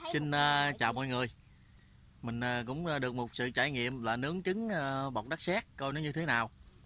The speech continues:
Speaker 2: Nhưng mà không ngờ hôm nay thì nó đã bị nổ hết hai trứng. Chỉ còn lại một trứng, à, còn ăn được thôi. Còn trứng kia nó nổ, à, văng ra hết rồi. Còn ăn miếng, vài miếng lòng trắng thôi. Thì hôm sau chắc mình sẽ, à, chuẩn bị nhiều trứng để mình nướng thêm một lần để ăn cho nó ngon.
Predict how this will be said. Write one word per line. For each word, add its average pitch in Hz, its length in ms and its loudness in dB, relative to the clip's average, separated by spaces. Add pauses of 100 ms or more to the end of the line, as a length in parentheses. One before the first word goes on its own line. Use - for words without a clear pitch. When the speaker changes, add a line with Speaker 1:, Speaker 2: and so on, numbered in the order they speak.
(140)
Speaker 2:
Nhưng 131 100 -4
mà 120 80 -4
không 123 160 -2
ngờ 113 120 0
hôm 127 180 -2
nay 123 180 2
thì 113 180 -2
nó 131 180 -2
đã 131 160 0
bị 123 120 -2
nổ 117 220 0
hết 165 100 -2
hai 131 120 -2
trứng. 180 180 0 (640)
Chỉ 131 80 -8
còn 110 220 -2
lại 113 160 -4
một 117 180 -4
trứng, 202 260 -2
à, 131 340 -4 (720)
còn 110 140 -4
ăn 123 120 -4
được 117 140 -4
thôi. 131 220 0
Còn 117 160 -6
trứng 147 140 -4
kia 147 140 0
nó 147 100 -2
nổ, 143 320 0
à, 135 440 -4 (100)
văng 135 220 2
ra 131 60 -2
hết 170 140 2
rồi. 135 100 0 (480)
Còn 110 140 -4
ăn 123 160 -4
miếng, 160 300 -4
vài 113 180 0
miếng 156 200 -6
lòng 117 120 -6
trắng 147 200 -4
thôi. 131 120 -4 (800)
Thì 113 80 -4
hôm 123 140 -4
sau 131 180 0
chắc 156 140 -4
mình 113 140 -4
sẽ, 123 100 -4
à, 131 580 -2
chuẩn 135 120 -8
bị 120 160 -2
nhiều 117 240 -2
trứng 165 180 -2
để 143 120 -4
mình 117 280 -4
nướng 170 200 -2
thêm 143 220 -2
một 117 120 -8
lần 110 220 -2
để 135 140 -4
ăn 127 380 -6
cho 123 200 -6
nó 147 320 -6
ngon. 127 180 -2